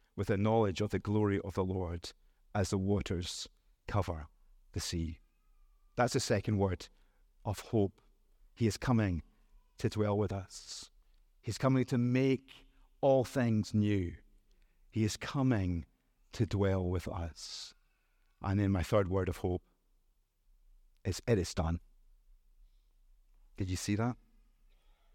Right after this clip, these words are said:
Verse six, God said, "It's done." This is a done deal. It's a completed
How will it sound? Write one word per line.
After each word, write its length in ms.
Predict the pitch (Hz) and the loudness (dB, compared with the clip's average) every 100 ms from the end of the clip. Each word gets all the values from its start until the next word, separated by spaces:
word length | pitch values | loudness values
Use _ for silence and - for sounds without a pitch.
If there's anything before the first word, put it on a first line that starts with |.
| - - _ | -20 -20 _
Verse 240 | 127 113 | 2 2
six, 480 | - 101 - - - - - | 2 -2 -2 -10 -12 -12 0
God 200 | 127 123 | 2 2
said, 320 | - 104 - - _ _ - _ - | 0 -2 -2 -12 _ _ -20 _ -12
"It's 180 | - | -8
done." 280 | - 92 87 - _ _ _ _ _ _ _ _ _ _ _ _ - | -4 -4 -6 -12 _ _ _ _ _ _ _ _ _ _ _ _ -6
This 200 | 151 - - | -6 -6 0
is 300 | 135 120 - | 2 2 -2
a 180 | 117 117 | 0 0
done 480 | 113 113 117 110 110 - _ _ - | 2 2 2 0 -4 -12 _ _ -6
deal. 360 | 104 95 82 - _ _ _ _ _ _ _ | -2 0 -2 -8 _ _ _ _ _ _ _
It's 220 | 127 - | -4 0
a 80 | 120 | 0
completed 840 | - 131 120 - 160 - 135 - | 0 0 0 0 -4 0 0 -2